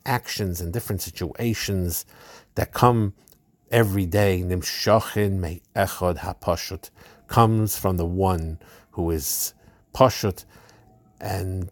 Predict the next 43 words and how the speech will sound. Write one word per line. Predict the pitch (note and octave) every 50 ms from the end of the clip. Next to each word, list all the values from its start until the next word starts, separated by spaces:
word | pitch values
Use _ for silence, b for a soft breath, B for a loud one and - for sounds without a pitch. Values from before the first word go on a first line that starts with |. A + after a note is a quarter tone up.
| - -
and | - A#2 G2+ F#2
that's | G2+ G#2+ A#2 - -
the | A2+ -
Iker, | - - - - - G2+ F#2 -
to | - -
remember | F2 E2+ E2+ F2 F#2 G2+ A2 G#2 G2+
that | F2+ F#2 E2+
Hashem | E2 D#2 - - - - A#2 A#2 G#2+ G2 G2 G#2 B B B B B B B B B B - -
is | - A2 F#2+ E2+
mitzamtzim | E2+ E2+ - - - - A#2 B2 A2+ - - A2+ G#2 F2+ C#2+
his | C#2+ G2+ G#2+ G2+ F#2+ F#2 F2+ - - b b b b b -
godliness | - F2+ F#2+ G#2+ G2 G2 F#2+ E2+ D#2 D2 C2+ - - - - -
in | G#2+ F2 - _ -
all | C3+ C3+ C#3 D#3+ D#3+
the | C3+ B2
changes | - - - - A#2 A2+ A2+ A2+ F2+ D#2+ E2 D#2 A#1+ - - - - _ b b b b b b b
and | F#2 F#2 - -
all | - C3 C#3 D3+ D#3
the | C#3+ C#3
machshavas | A#2+ A#2 A2 G2 - - - G2 F2 D#2+ D2 D2+ - -
and | A2 A#2
all | - - C3+ C3+ C#3+
the | B2+ B2+ A#2 A2 G#2
diburim | G2 G2 G#2 F#2 F2 E2+ F2
and | F#2 G#2+
all | B2+ C#3+ D3
the | B2+ B2+
maisim | A2+ A2 G#2+ A2 A#2 A2+ - - G#2+ G2+
in | F#2
the | F#2 F#2+
world | F2+ F#2+ F#2+ F#2+ F#2 - -
every | - C3+ B2+ A#2 A2+ A2 A2+ G2+
day | F2+ G#2+ G#2 G2
by | F2 F#2+ F#2
every | F#2 G#2+ A2 G#2+ G#2
person | - - - G2+ F#2+ - - - F2+
in | F2 F2 F2
every | F2+ F2 F#2 F2+
place. | E2 - - E2+ D#2+ D#2 - - - - - - - B B B B B B B B B B B B B B B B B
And | - G2 G2+ G2 G2 G2
that's | A#2 A2+ G#2 - - -
really | G#2 G2+ G2 F#2+ F#2+ -
a | - G#2+ G2+ F2 F2+ F#2 F2